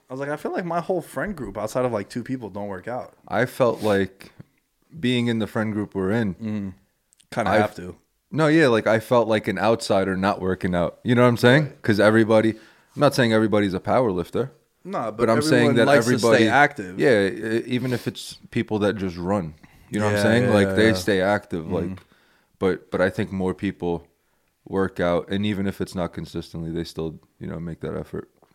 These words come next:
Speaker 2: more than people that just don't work out.
Speaker 1: Christian McCaffrey.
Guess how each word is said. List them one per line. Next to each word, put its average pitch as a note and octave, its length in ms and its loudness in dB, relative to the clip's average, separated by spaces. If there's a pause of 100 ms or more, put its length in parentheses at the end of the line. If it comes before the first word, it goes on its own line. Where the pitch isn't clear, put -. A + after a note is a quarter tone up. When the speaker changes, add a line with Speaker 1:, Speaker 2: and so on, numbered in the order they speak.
(100)
Speaker 2:
more F#2 220 -2
than E2+ 160 -4
people E2+ 240 -8
that E2 120 -6
just E2 160 -12
don't D#2+ 160 -10
work D#2 240 -16
out. - 140 -18 (1800)
Speaker 1:
Christian G3 400 4
McCaffrey. F#3+ 640 6